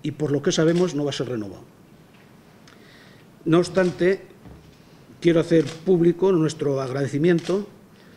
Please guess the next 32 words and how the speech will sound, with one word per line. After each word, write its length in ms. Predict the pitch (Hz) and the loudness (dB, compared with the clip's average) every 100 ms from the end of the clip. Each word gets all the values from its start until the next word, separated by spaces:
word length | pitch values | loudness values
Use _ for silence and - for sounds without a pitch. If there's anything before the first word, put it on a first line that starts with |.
| - - | -20 -6
a 80 | 139 | -4
la 100 | 135 | 0
Junta 240 | 170 165 | 0 2
de 80 | 165 | 0
Castilla 260 | 156 170 | 0 0
y 40 | 156 | 2
León 280 | 156 170 156 | 4 4 2
y, 180 | 143 139 | 2 2
en 120 | 135 | 0
su 180 | 131 143 | -2 0
nombre, 460 | 175 151 139 123 113 - | 0 2 -2 -4 -10 -12
al 160 | 131 | -10
delegado 240 | 127 143 156 | -6 -4 -4
territorial 680 | 151 147 143 143 165 139 120 - - - - - - | -4 -4 -2 0 0 0 -8 -14 -20 -20 -20 -20 -18
y 220 | - 135 143 | -8 0 2
al 540 | 143 135 135 131 127 | 2 0 0 -2 -4
Servicio 360 | - 135 165 156 | -4 0 0 0
Territorial 380 | 160 156 156 156 | -2 0 0 0
de 80 | |
Cultura 540 | 151 147 - 160 165 160 | 0 -4 -2 0 0 -2
por 180 | 143 139 | -4 -2
el 340 | 135 123 117 - - - - | -4 -4 -10 -16 -20 -20 -14
apoyo 540 | 135 131 165 165 170 | -12 0 4 4 2
que 80 | 156 | 0
nos 120 | 139 | -2
han 120 | 151 | -2
venido 380 | 143 156 156 156 - - - - - - - - | 2 2 2 -2 -4 -20 -20 -20 -20 -20 -20 -4
ofreciendo 800 | 147 131 147 151 170 165 175 160 | -2 2 2 4 4 4 4 2
durante 480 | 131 151 143 131 147 | -2 -2 -2 -2 -4
todos 220 | 127 151 | -2 -4
estos 260 | 139 - 107 | -4 -10 -10
años. 340 | 98 87 - | -12 -14 -20